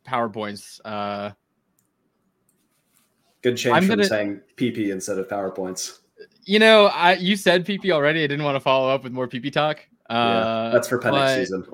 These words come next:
Speaker 1: that, that is tough because, like, the sheer quantity of lions is absurd, and the, the chances of you getting good Pokemon, if they are just, like, pure random,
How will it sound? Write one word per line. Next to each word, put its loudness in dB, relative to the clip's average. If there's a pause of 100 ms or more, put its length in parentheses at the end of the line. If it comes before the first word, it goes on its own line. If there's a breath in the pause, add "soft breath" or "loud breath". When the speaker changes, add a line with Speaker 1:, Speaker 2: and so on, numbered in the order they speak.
(180)
Speaker 1:
that, 2
that 4
is 0
tough -4
because, -4
like, -4
the -4
sheer -4
quantity -4
of -8
lions -6
is -14
absurd, -6
and -4
the, -2
the -4 (680 soft breath)
chances -2
of -6
you -6
getting -4
good 0
Pokemon, -4
if -12
they -4
are 2
just, -6
like, -6
pure -4
random, -4